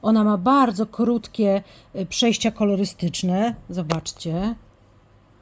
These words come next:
Bardzo króciutkie.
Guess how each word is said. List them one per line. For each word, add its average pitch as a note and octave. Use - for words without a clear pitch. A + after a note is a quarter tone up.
Bardzo F3+
króciutkie. F3